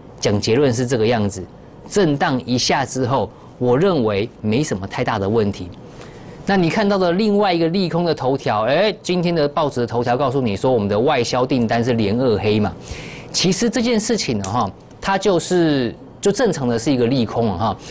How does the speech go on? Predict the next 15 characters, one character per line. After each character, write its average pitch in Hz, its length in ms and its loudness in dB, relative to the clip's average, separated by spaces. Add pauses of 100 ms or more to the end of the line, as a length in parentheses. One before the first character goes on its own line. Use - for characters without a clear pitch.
(340)
但 240 160 0
是 226 160 2
这 214 200 0
个 190 140 4
利 185 180 0
空 156 400 -2
它 170 180 -2
反 123 240 -4
映 143 140 -2
的 113 100 0
是 139 100 -4
过 143 280 2
去 139 240 0
嘛 87 120 -6
哈。 - 200 -2